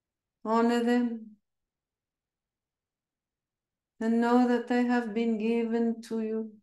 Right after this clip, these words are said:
for a reason, to support you on this journey,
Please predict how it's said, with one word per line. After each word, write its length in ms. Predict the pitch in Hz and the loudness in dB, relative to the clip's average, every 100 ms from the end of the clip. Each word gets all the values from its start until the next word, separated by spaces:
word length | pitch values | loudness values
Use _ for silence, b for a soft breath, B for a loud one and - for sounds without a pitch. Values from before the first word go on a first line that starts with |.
| _ _ _ _ _ _ _ _ _ _ | _ _ _ _ _ _ _ _ _ _
for 180 | 214 220 | -4 0
a 160 | 226 233 | 0 2
reason, 600 | 247 240 - 175 180 180 _ _ _ _ _ _ _ _ _ _ _ _ _ _ _ _ _ _ _ _ _ _ | 0 -2 -12 -14 -14 -16 _ _ _ _ _ _ _ _ _ _ _ _ _ _ _ _ _ _ _ _ _ _
to 120 | 226 | -6
support 680 | 226 254 240 254 254 247 - | -2 -4 0 2 4 2 -2
you 340 | 240 240 226 - _ _ _ _ _ _ _ _ 226 | -2 -2 -4 -14 _ _ _ _ _ _ _ _ -4
on 160 | 226 | -2
this 260 | 233 233 - | -2 -4 -6
journey, 500 | - 240 240 226 | -2 0 0 -6